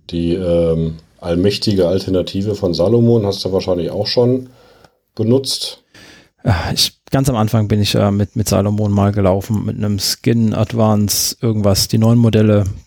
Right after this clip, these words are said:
Speaker 2: ähm, hab ich nicht mehr, also nicht mehr, bin ich nicht mehr mit gelaufen, hab ich schon angehabt. Aber die sind mir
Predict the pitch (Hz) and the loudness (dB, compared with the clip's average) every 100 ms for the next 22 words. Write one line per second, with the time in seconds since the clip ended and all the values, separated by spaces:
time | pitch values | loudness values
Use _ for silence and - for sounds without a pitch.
0 | - 107 107 104 104 - - 113 117 120 | -2 2 2 2 0 -4 -4 -4 -2 0
1 | 117 120 107 104 104 - - _ - - | 0 2 2 2 0 -6 -18 _ -20 -4
2 | 107 107 107 - 104 113 117 120 104 113 | 0 2 2 0 0 0 0 -2 -4 -4
3 | 104 107 104 135 - 110 113 107 98 117 | -2 0 2 0 0 -2 -2 -4 -2 2
4 | 113 117 - _ - - - _ _ - | 2 0 -8 _ -20 -20 -20 _ _ -8
5 | 107 104 101 113 110 110 | -2 0 2 2 4 2